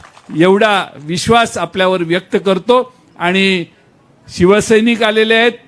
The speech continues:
काँग्रेसचे कार्यकर्ते आलेले आहेत, राष्ट्रवादीचे आले आहेत, पण आपचे देखील कार्यकर्ते आलेले आहेत आणि आपचा खराटा आहे, तो पण मगाशी मी बघितला. पण ह्या सगळ्यांच्या चिन्हात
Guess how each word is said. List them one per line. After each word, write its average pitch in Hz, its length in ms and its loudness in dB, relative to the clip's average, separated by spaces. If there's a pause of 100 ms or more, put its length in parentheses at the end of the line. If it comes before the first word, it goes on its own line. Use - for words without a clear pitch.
(140)
काँग्रेसचे 202 640 2
कार्यकर्ते 220 580 -2
आलेले 214 340 0
आहेत, 233 400 -4
राष्ट्रवादीचे 247 720 -2
आले 202 180 0
आहेत, 180 120 -2 (440)
पण 151 220 -2
आपचे 226 480 0
देखील 220 320 -2
कार्यकर्ते 165 600 -6
आलेले 110 340 -8
आहेत - 260 -20 (1080)
आणि 185 520 0
आपचा 196 460 -2 (120)
खराटा 165 380 -4
आहे, 175 280 -2 (480)
तो 160 100 0
पण 170 200 -4
मगाशी 151 420 -2
मी 143 120 -4
बघितला. 110 440 -10 (1900)
पण 156 120 0
ह्या 147 160 2
सगळ्यांच्या 160 680 -4
चिन्हात 160 360 -4